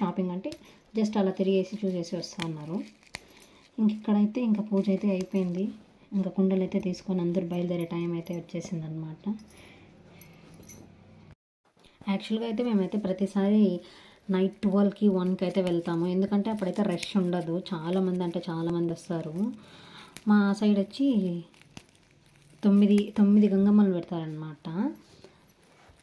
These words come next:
అందుకనేసి మేమైతే మెయిన్గా పెట్టే గంగమ్మ దగ్గరికి అయితే వెళ్తాము. అంటే మాకు కూడా దగ్గరే, అందుకనేసి అక్కడికి వెళ్తాం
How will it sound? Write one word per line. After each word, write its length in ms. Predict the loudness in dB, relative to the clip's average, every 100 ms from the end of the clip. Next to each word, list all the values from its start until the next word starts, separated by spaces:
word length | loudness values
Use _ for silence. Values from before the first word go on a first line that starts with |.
| _ -4 4
అందుకనేసి 500 | 4 6 4 4 2
మేమైతే 400 | 4 4 4 0 4 4 4 6
మెయిన్గా 360 | 6 6 4 0
పెట్టే 220 | 0 0 0
గంగమ్మ 220 | 2 2 2
దగ్గరికి 240 | 0 -2 -4
అయితే 120 | -2 -2
వెళ్తాము. 420 | -2 -4 -4 -4
అంటే 140 | -2 0 0
మాకు 140 | -2 -4
కూడా 140 | -4 -6
దగ్గరే, 360 | -4 -2 -2 -2 -4
అందుకనేసి 460 | -4 -4 -4 -4 -6
అక్కడికి 280 | -8 -6 -6
వెళ్తాం 220 | -6